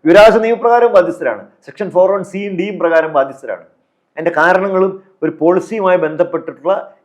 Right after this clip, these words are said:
കാര്യങ്ങൾ മുഴുവനും പ്രസിദ്ധപ്പെടുത്തണമെന്നാണ് സെക്ഷൻ ഫോർ വൺ സി പറയണത്. അപ്പൊ അത്, അതെന്തുകൊണ്ട് ചെയ്യുന്നില്ല?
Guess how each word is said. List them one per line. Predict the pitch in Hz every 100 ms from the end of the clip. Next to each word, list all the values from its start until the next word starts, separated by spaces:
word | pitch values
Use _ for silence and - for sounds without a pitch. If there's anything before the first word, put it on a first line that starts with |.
| -
കാര്യങ്ങൾ | 139 165 170 175
മുഴുവനും | 165 156 208 202 185 - _ 135 _
പ്രസിദ്ധപ്പെടുത്തണമെന്നാണ് | 143 - - 202 185 202 196 175 165
സെക്ഷൻ | 160 156 175 160 _ _ _ _ _ 160
ഫോർ | 185 196
വൺ | 175 175 170
സി | - 202
പറയണത്. | 170 131 113 85 85 _ _ _ _
അപ്പൊ | - 156 -
അത്, | 180 277 269 - -
അതെന്തുകൊണ്ട് | 180 240 269 277
ചെയ്യുന്നില്ല? | 214 262 262 170 87 -